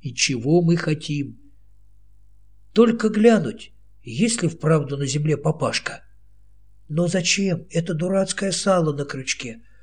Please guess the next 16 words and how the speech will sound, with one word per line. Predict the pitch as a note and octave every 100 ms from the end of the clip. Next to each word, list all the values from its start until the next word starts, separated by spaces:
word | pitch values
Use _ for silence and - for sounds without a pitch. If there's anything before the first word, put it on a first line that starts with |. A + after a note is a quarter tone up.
| - -
Вот | C3 F3 F3+
схватит | - G#3 G3+ D#3
сейчас | - C3 C3+ B2
капитана, | - - C3+ C3+ A#2+ A2
да | A#2 F3
рявкнет: | D3 B2+ - B2+ A#2 - - - - - - -
«Сало, | - - A2+ B2 B2+ B2+ C3
подлец, | D3 C#3 C3+ C#3+ C#3 - C#3+
на | C#3
крючок | D3 C#3 C#3 D3 C3+ -
насаживаешь! | C3+ C3 - C3+ A#2+ C3 B2 A2+ - - - - - -
Хочешь | - C3 D3 D3+ F3+ E3+
поймать | D3+ D#3+ C#3 B2 D3 E3+ E3
на | F3+ F3+
кусок | G3+ - G3+ F3+ -
сала?» | F#3+ G3 F3+ D#3+ C#3 A2+ -